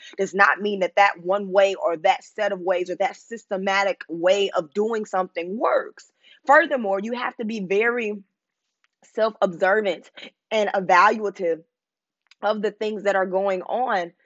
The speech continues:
so that you know how to change. Maybe you don't need to change the whole system. Maybe you don't need to change every single part, but there are avenues and aspects that need change. And so this is one of my jobs as an instructional designer.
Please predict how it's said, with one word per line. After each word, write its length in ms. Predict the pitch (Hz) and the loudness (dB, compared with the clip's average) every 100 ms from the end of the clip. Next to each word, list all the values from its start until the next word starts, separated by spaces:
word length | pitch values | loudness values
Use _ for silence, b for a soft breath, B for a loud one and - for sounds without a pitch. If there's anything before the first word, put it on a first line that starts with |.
| _ _ | _ _
so 160 | 247 220 | -4 0
that 200 | 226 185 | -2 -4
you 200 | 214 220 | -6 -4
know 300 | 208 214 208 | 2 2 2
how 380 | - 202 269 | -2 2 2
to 160 | 254 180 | 0 -6
change. 400 | - 165 147 - 294 214 | -6 -6 -6 -10 -10 4
Maybe 340 | 214 302 302 | 6 6 6
you 140 | 277 285 | 6 6
don't 200 | 262 240 | 4 2
need 180 | 254 | -4
to 80 | 226 | -4
change 340 | - 226 240 202 | -4 -4 -2 0
the 80 | |
whole 240 | 190 208 202 | 0 0 -2
system. 400 | 202 - 156 165 | -4 -6 -4 0
Maybe 240 | 208 240 | 2 2
you 100 | 254 | 0
don't 140 | 240 226 | -2 -4
need 160 | 226 | -6
to 80 | 190 | -8
change 380 | - 208 202 - - | -4 -2 0 -2 2
every 260 | 247 254 | 2 2
single 300 | 254 226 196 | -4 0 2
part, 360 | 185 - - - B B | 0 4 4 4 B B
but 200 | 202 196 | 2 4
there 160 | 214 226 | 6 6
are 340 | - 220 220 - | 6 4 4 0
avenues 480 | 202 202 202 202 190 | -4 -4 -6 -8 -8
and 140 | 185 - | -8 -4
aspects 640 | 208 208 - 180 165 - 175 | -4 -4 -6 -6 -6 -4 2
that 260 | 196 202 | 2 2
need 460 | 180 190 214 208 - - | -6 -4 -4 -8 -10 -14
change. 720 | - - - 233 151 180 - B B | -12 -8 -4 -4 -4 -8 -16 B B
And 160 | 220 233 | 0 4
so 240 | 226 220 | 4 4
this 200 | 220 349 | 4 2
is 100 | 269 | 2
one 140 | 254 247 | 4 6
of 60 | |
my 160 | 220 208 | 6 4
jobs 500 | 185 196 208 190 - | 2 4 4 2 0
as 140 | 196 185 | -2 -2
an 80 | 180 | -6
instructional 520 | 175 - - 202 185 | -8 -10 -10 -8 -6
designer. 580 | 175 185 208 180 - | -4 -4 -4 -6 -10